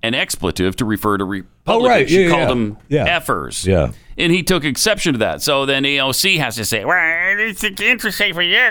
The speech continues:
Speaker 1: coming from a Trump supporter." Blah, blah, blah, all that kind of stuff. Uh, and she added her own foul-mouthed insult
Speaker 2: Of course.
Speaker 1: against, uh, Republicans.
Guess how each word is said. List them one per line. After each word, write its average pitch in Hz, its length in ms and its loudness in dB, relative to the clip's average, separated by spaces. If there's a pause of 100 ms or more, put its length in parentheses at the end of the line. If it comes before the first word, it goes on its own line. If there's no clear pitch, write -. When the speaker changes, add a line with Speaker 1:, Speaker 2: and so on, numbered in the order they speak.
Speaker 1:
coming 180 500 0 (340)
from 190 180 2
a 160 140 2 (120)
Trump 240 380 2
supporter." 170 840 4 (560)
Blah, 92 320 2
blah, 71 280 0
blah, 64 340 0
all 64 140 2
that 60 200 -2
kind 55 160 -6
of - 80 -10
stuff. - 320 -8 (500)
Uh, 87 580 4 (140)
and 123 480 0 (240)
she 120 240 -2
added 123 320 -2
her 101 260 0
own 151 380 4
foul-mouthed 90 800 -2
insult 80 680 -2 (100)
Speaker 2:
Of 85 160 -2
course. - 400 -14
Speaker 1:
against, 87 520 -2 (120)
uh, 67 420 0 (100)
Republicans. 76 800 -2